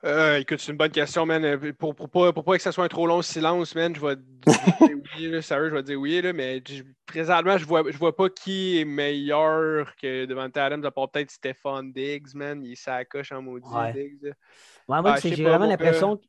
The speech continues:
Speaker 2: c'est parce que, tu sais, souvent, je trouve un corps arrière fait en sorte qu'un receveur paraît mieux.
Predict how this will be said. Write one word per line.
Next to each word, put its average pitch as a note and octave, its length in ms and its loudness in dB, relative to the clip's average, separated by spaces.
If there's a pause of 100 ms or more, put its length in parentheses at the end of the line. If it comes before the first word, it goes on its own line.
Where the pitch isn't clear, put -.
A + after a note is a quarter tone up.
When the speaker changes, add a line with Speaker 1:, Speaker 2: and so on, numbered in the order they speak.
(100)
Speaker 2:
c'est - 100 -20
parce E3+ 120 -2
que, G#3 80 2
tu - 60 -4
sais, C#4+ 100 0
souvent, G3 300 0
je - 100 -10
trouve F#3+ 380 -4 (320)
un B2+ 480 -2 (260)
corps F3+ 200 0
arrière D3 460 2
fait - 120 -4
en B2+ 140 -2
sorte - 260 -8
qu'un A#2+ 160 -4
receveur A#2+ 420 -2
paraît A2+ 240 -4
mieux. A#2+ 320 -6